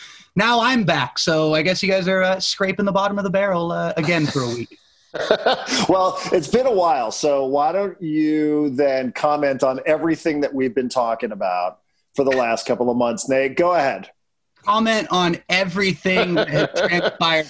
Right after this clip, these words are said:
Speaker 1: locally, globally, nationally, soccer,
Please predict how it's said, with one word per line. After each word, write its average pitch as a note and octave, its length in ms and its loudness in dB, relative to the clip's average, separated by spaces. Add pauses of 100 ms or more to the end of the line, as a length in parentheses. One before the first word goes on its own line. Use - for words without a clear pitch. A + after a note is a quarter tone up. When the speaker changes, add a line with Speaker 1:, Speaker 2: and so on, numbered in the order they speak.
(120)
Speaker 1:
locally, G3+ 800 0
globally, G3+ 960 2
nationally, F3+ 960 0
soccer, F3+ 840 0